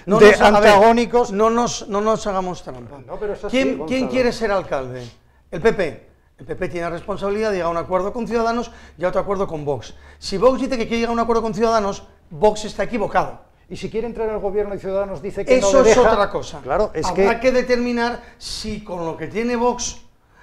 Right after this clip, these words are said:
Speaker 1: es suficientemente decisivo como para entrar en el gobierno o no.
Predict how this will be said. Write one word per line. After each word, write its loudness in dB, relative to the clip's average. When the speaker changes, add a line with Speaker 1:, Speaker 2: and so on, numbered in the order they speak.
Speaker 1:
es 2
suficientemente -4
decisivo -4
como -2
para -6
entrar -6
en -6
el -8
gobierno -4
o -8
no. -14